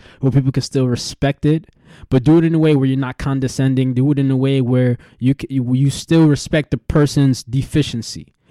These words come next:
It's like, "Okay, I understand you struggle with this," and you ask them, "How do you want to learn how to be better at this?"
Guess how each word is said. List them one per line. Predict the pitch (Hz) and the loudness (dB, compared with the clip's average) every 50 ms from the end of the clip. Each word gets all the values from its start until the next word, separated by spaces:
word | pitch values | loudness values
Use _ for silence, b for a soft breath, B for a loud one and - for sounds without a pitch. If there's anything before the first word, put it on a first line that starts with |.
| b b | b b
It's | 139 156 147 | -4 -2 -2
like, | 156 147 - | 0 -2 -2
"Okay, | 156 151 - 160 | -2 -2 -4 -4
I | 135 139 135 147 | -4 -4 -4 -4
understand | 175 196 185 - - 175 165 160 | -4 -6 -6 -8 -8 -6 -4 -4
you | 156 | -4
struggle | - - - 143 143 139 151 147 | -4 -4 -4 -4 -2 -2 -2 -2
with | 156 147 - | -4 -2 -2
this," | 156 156 147 - b b b b b | -4 -4 -4 -6 b b b b b
and | 180 202 | -2 0
you | 214 220 | 0 0
ask | - 196 185 - | 0 -2 -4 -2
them, | - 113 - b b b | -4 -8 -8 b b b
"How | b - 190 190 190 190 190 190 190 190 190 190 _ - 131 | b -6 -4 -2 -2 0 0 0 0 0 -2 -4 _ -10 -6
do | 127 156 | -2 0
you | 175 180 180 165 | 0 2 2 2
want | 156 156 156 160 160 120 - | 0 0 0 0 -2 -4 -6
to | - 156 | -6 -4
learn | 147 139 147 151 151 147 143 | -2 0 0 0 0 0 -2
how | 139 123 131 131 | -4 -6 -6 -6
to | 131 123 | -6 -6
be | 120 127 127 | -4 -4 -4
better | 117 127 123 113 110 | -4 -4 -6 -6 -6
at | 98 - - - | -8 -10 -12 -14
this?" | - 60 - - - - - - - | -14 -16 -16 -18 -20 -20 -20 -20 -20